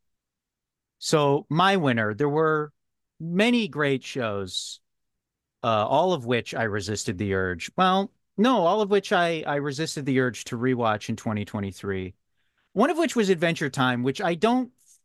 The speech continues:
think of as a negative to not rewatch. I just was really trying to push myself to watch things I hadn't seen before. Um, but Adventure Time is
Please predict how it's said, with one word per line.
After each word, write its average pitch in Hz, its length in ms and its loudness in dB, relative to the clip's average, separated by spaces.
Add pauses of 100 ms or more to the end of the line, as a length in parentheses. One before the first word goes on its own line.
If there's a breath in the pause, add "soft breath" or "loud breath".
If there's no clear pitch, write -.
(180)
think 190 240 0
of 160 160 -2
as 143 120 -4
a 147 60 0
negative 160 600 -2
to 196 120 -2
not 185 340 -2
rewatch. 196 680 -2
I 135 120 2
just 120 320 -4
was 110 160 -6
really 113 260 -2
trying 120 180 -2
to - 60 -4
push 117 240 -4
myself 120 360 -2
to 107 80 -4
watch 95 300 -2
things 101 180 -4
I 101 60 -2
hadn't 98 180 -6
seen 101 220 -8
before. 104 380 -6 (880 soft breath)
Um, 117 600 0 (340)
but 208 140 2
Adventure 139 380 0
Time 127 260 0
is 98 240 -8